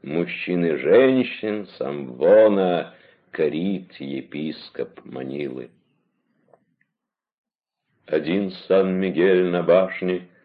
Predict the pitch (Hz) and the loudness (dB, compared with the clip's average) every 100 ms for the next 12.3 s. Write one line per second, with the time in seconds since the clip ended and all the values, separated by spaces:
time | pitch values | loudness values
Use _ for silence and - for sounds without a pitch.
0 | _ _ _ - 90 92 101 107 104 104 | _ _ _ 0 0 6 6 8 6 2
1 | - - 107 104 - 80 92 98 95 87 | -8 -6 -6 -6 -8 -4 0 0 2 6
2 | 101 113 - 110 110 107 - _ _ 104 | 6 6 6 6 6 4 -10 _ _ 2
3 | 110 120 110 117 117 113 110 76 113 110 | 4 2 2 0 0 0 0 4 2 4
4 | - 107 113 131 127 123 123 - _ - | 4 8 8 8 6 4 2 -2 _ 0
5 | 120 87 80 90 135 131 127 127 127 104 | 0 2 0 4 4 4 2 2 2 4
6 | 117 110 113 139 131 - 117 107 101 76 | 4 6 8 8 6 6 6 8 8 4
7 | - _ _ _ _ - 67 71 76 95 | -6 _ _ _ _ -12 -4 0 4 4
8 | 92 143 175 175 156 151 147 147 - 131 | 6 4 2 2 4 4 2 0 4 4
9 | 143 - 123 123 - - - 160 151 - | 4 -2 -2 -2 -4 -8 -4 -2 -4 -2
10 | 131 135 127 117 - _ _ _ - 95 | 2 2 2 -2 -8 _ _ _ -4 0
11 | 87 110 101 98 92 - 71 73 76 87 | 6 6 6 2 -2 -2 -10 -4 2 6
12 | 165 165 165 | 8 6 2